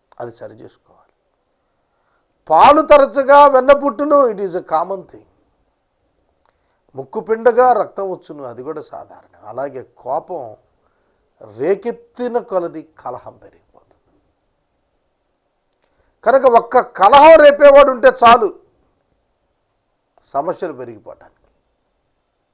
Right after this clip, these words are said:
ఒక్క కలహం రేపేవాడు ఉంటే తగాదాలు వచ్చేస్తాయి. కొంతమంది ఎక్స్‌పర్ట్స్ ఉంటారు వీటిల్లో, వాళ్ళు ఎంతవరకు పోట్లాటలే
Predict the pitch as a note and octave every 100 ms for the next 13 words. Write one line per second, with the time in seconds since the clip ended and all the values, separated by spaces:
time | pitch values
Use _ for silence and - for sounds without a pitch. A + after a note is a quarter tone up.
0 | _ _ _ _ _ _ _ _ _ _
1 | _ D3+ - G#3 - G#3 C4+ D#4 D4+ C#4
2 | D4 C#4 B3+ B3+ C4+ B3+ A3 C4 A#3+ F3
3 | - - _ _ _ _ _ _ _ _
4 | _ _ _ _ _ _ _ _ _ E3
5 | E3 G3+ G3 D3 - G3+ - C3+ G#2+ -
6 | F#2+ _ _ _ _ _ _ _ _ _
7 | _ _ _ _ _ _ _ _ _ B2
8 | D3+ F3+ F#3 D3 - F#3+ G3 G3 G3 -
9 | D3+ E3+ G#3 G#3 G#3